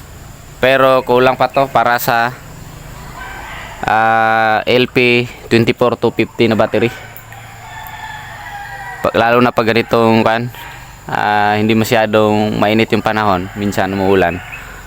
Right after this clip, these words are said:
Balak ko sanang magdagdag ng one kilowatt or one point one, dad-, bi-, bibili ako ng dalawang five hundred fifty.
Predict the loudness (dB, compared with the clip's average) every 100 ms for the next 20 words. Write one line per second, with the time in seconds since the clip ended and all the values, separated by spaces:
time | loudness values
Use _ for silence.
0 | -20 -20 -20 -4 -2 -2 -2 0 0 2
1 | 0 0 -4 -10 -6 -2 0 0 0 2
2 | 2 2 0 -2 0 2 2 2 4 2
3 | -2 -18 -18 -16 -18 -10 0 2 2 2
4 | 2 2 2 0 2 2 2 0 -2 -4
5 | 2 2 4 2 4 4 2 2 2 2
6 | 2 2 2 -2 -12 -16 -8 -4 0 0
7 | 0 -2 -4 -2 -4